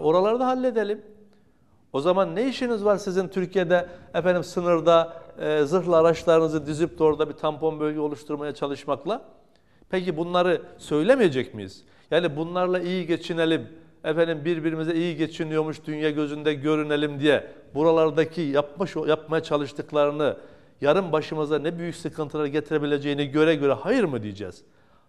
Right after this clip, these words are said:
Hayır, bir şeyi mücadele edeceksek şimdiden edeceğiz. Bunları da söyleyerek, saklamayarak edeceğiz. Sayın Cumhurbaşkanımız da bunları söylüyor. Gerekli tedbirleri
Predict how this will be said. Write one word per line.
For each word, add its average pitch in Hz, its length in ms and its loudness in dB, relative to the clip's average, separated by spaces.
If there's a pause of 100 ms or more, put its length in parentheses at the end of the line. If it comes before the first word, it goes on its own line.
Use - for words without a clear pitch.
(120)
Hayır, 147 380 0
bir 226 120 -4
şeyi 143 340 -4
mücadele 156 500 -4
edeceksek 208 560 -2
şimdiden 311 380 -4
edeceğiz. 110 560 -6 (460)
Bunları 220 320 -2
da 254 80 0
söyleyerek, 196 640 0
saklamayarak 170 640 -4
edeceğiz. 120 440 -2 (240)
Sayın 226 260 -4
Cumhurbaşkanımız 170 520 -4
da 185 100 0
bunları 180 260 -2
söylüyor. 185 380 4 (560)
Gerekli 202 880 2 (200)
tedbirleri 185 960 2